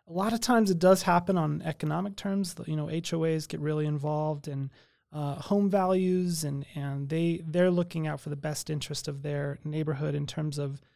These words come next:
really the, the home values and, and kind of what they bring to it. They, they stay very active.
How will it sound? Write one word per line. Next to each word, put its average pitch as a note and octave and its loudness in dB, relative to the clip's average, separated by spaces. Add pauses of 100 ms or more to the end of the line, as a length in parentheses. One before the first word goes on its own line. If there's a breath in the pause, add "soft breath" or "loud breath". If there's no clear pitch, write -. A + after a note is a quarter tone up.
(380)
really F3+ 4
the, C#3 -2
the D3 -4
home D#3+ 0
values C#3 -2
and, C#3+ -6
and C#3 -8
kind D3 -8
of C#3+ -4
what C#3 -6
they C#3+ -6
bring D3 -4
to D3+ -4
it. D3 -4 (240)
They, D3+ -4
they D3+ -4 (100)
stay - -4
very D3 0
active. C#3 -6